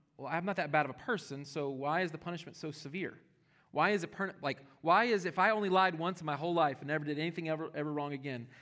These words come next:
that I still would endure eternal punishment paying for that penalty, that one lie?" You can get hung up on that, and I think that just helps us see how, how good we think we are in comparison to God.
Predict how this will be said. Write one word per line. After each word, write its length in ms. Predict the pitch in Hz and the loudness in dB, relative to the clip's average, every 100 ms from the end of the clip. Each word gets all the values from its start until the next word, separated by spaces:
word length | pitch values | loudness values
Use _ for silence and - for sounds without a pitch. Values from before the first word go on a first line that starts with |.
| - | -4
that 100 | 151 | 0
I 120 | 151 | 0
still 340 | 156 - 170 170 | 0 -2 0 2
would 120 | 156 | 0
endure 300 | 143 151 139 | 0 0 0
eternal 400 | 139 - 165 160 | -2 -6 -6 -6
punishment 480 | 160 151 123 127 - | -4 -6 -6 -12 -10
paying 240 | 151 147 | -8 -6
for 140 | 139 | -8
that 220 | 135 127 - | -6 -8 -8
penalty, 420 | 135 117 - 101 _ - | -12 -12 -14 -18 _ -10
that 160 | 143 | -8
one 220 | 127 143 | -6 -4
lie?" 400 | 143 131 104 - - _ _ _ _ _ _ _ _ _ _ | -4 -4 -6 -10 -20 _ _ _ _ _ _ _ _ _ _
You 100 | 160 | -4
can 80 | 214 | 2
get 100 | 202 | 2
hung 200 | 165 185 | 2 0
up 160 | 180 185 | 0 0
on 160 | 156 | -2
that, 240 | 160 147 - | 0 -2 -4
and 80 | |
I 40 | 135 | -6
think 180 | 156 151 | -6 -2
that 160 | 156 | -2
just 160 | 156 151 | -4 -8
helps 320 | 156 151 - | -8 -8 -6
us 300 | 139 - - _ - - | -8 -8 -16 _ -20 -20
see 400 | - - 175 175 | -14 -6 -2 -2
how, 320 | 160 156 143 - - _ | -2 -2 -2 -6 -18 _
how 360 | - 156 143 127 - _ _ - 131 | -4 0 0 -4 -16 _ _ -12 -2
good 180 | 170 | 0
we 140 | 160 151 | 2 0
think 260 | 160 165 | 0 -4
we 140 | 180 180 | 0 2
are 320 | 180 185 180 | 4 2 0
in 120 | 151 143 | -4 -8
comparison 480 | 139 151 143 139 | -6 -4 -4 -4
to 80 | 120 | -10
God. 340 | 120 113 101 | -10 -10 -12